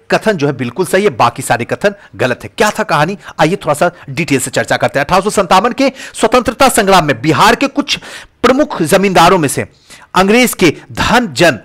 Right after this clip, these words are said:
दोनों की बड़ी सहायता की थी। अंग्रेजों के इस प्रकार के मदद पहुंचाने वाले जमींदारों में दरभंगा, डुमराव और हटवा के जमींदार शामिल थे।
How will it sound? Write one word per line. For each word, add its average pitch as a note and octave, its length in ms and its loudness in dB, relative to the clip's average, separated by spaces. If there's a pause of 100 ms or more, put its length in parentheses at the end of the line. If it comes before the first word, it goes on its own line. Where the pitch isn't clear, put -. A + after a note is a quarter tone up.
(260)
दोनों F#3+ 260 4
की F3+ 140 -4
बड़ी D3+ 240 -2
सहायता B2+ 420 0
की B3+ 160 -2
थी। G#3+ 160 2 (520)
अंग्रेजों A3+ 360 2
के C4 100 -2 (100)
इस G3+ 160 -4
प्रकार G3+ 320 0
के G3+ 120 -2
मदद F3 240 2
पहुंचाने F3+ 440 0
वाले F#3 180 2
जमींदारों D3 440 2
में G#3 160 0
दरभंगा, E3 440 2
डुमराव D3 420 2 (200)
और E3+ 100 0
हटवा D3 260 -2
के F3+ 140 0
जमींदार B2 480 0 (180)
शामिल F#3+ 460 0
थे। G#2+ 100 -4